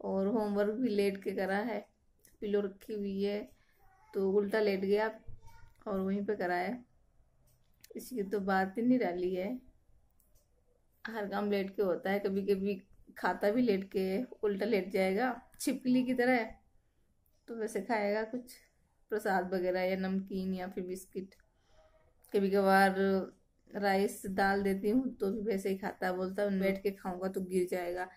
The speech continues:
स्पून यहाँ से यहाँ तक ले जाऊंगा तो वो नीचे गिर जाएगा।" तो फिर वो थोड़ा सा लेट जाता है उल्टा, तभी खाता है। तो अभी, अभी मैं चाय बनाऊंगी, तो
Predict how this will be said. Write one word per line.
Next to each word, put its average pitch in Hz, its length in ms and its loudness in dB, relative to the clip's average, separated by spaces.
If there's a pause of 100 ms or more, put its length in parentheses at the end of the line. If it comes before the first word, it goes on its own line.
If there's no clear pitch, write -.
(300)
स्पून 196 360 -4
यहाँ 190 260 0
से 202 120 -2
यहाँ 190 200 -2
तक 190 160 -6
ले 180 140 -2
जाऊंगा 185 320 -4
तो 196 160 -6
वो 202 100 -4
नीचे 190 260 -4
गिर 190 220 -10
जाएगा।" 175 380 -14 (320)
तो 185 100 -4
फिर 208 280 -6
वो 196 160 -4
थोड़ा 190 240 -4
सा 208 120 -8
लेट 190 300 0
जाता 185 320 -2
है 208 60 2
उल्टा, 196 300 0
तभी 277 420 10
खाता 214 480 2
है। 190 360 2 (3000)
तो 175 180 -2
अभी, 208 360 -2 (1300)
अभी 196 180 0
मैं 202 300 0
चाय 185 260 0
बनाऊंगी, 185 560 -2
तो 190 380 -6